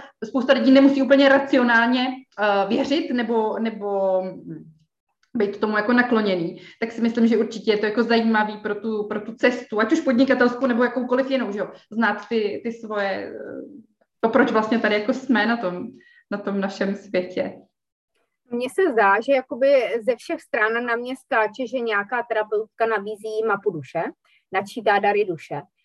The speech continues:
Speaker 2: A že pro ty lidi jakoby to může být už takový jakoby klišé a takový jakoby neuchopitelný a nebo už moc.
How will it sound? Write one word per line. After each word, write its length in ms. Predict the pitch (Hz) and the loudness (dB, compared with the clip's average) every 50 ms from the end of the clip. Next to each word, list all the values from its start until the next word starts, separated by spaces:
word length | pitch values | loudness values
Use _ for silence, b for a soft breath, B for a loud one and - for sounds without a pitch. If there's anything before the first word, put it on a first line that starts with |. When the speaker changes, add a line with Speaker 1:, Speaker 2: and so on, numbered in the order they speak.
| _ _ _ _ - | _ _ _ _ -2
Speaker 2:
A 300 | - 208 196 190 185 196 | 0 2 4 4 2 2
že 140 | 196 240 233 | 0 0 -2
pro 200 | 202 233 240 226 | 0 0 -2 0
ty 120 | - 277 | 2 2
lidi 260 | 247 220 208 196 226 226 | 2 2 2 2 4 2
jakoby 360 | 220 220 - 254 208 247 240 | 2 2 0 -6 -6 -4 -2
to 120 | 247 226 | -2 -2
může 240 | 214 220 220 247 240 | -2 -2 -4 -2 0
být 180 | 220 220 220 185 | 0 0 -2 -2
už 120 | 226 - | -6 -10
takový 240 | - 220 202 - 220 | -10 -10 -4 -4 -4
jakoby 320 | 208 208 - 214 220 240 | -4 -4 -4 -6 -6 -6
klišé 400 | _ 233 208 214 214 - 233 208 | _ -6 -6 -6 -4 -2 0 0
a 100 | 202 220 | 0 0
takový 300 | 220 214 214 - 226 208 | 0 -4 -8 -4 -4 -4
jakoby 280 | 208 202 - 214 233 226 | -4 -4 -6 -6 -4 -2
neuchopitelný 920 | 214 202 214 208 - 220 - 190 190 208 196 196 196 202 202 208 208 214 | 0 0 -2 -4 -4 -8 -8 -6 -4 -2 -4 -4 -4 -6 -8 -4 -4 -2
a 140 | - 208 208 | -2 -2 -2
nebo 240 | 202 196 190 202 196 | -2 -4 -4 -4 -4
už 160 | 196 - - | -4 -6 -10
moc. 260 | - 156 165 - - | -12 -12 -12 -12 -16